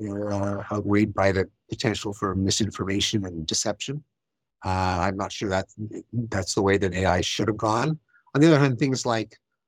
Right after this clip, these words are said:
automatic, um, translation has been a tremendous boon. Speech recognition has been a huge boon.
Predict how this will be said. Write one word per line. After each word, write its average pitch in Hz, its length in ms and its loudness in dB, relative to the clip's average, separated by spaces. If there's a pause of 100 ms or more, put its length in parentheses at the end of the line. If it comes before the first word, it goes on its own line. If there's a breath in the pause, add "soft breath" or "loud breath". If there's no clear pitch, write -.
(200)
automatic, 110 480 -2 (480)
um, 104 680 -6
translation 101 800 0 (520)
has 101 140 -4
been 117 140 0
a 117 60 2
tremendous 143 440 0
boon. - 240 -12
Speech - 400 -2
recognition 82 560 -10
has 76 140 -12
been 76 180 -16
a 80 40 -14
huge - 420 -14
boon. - 200 -10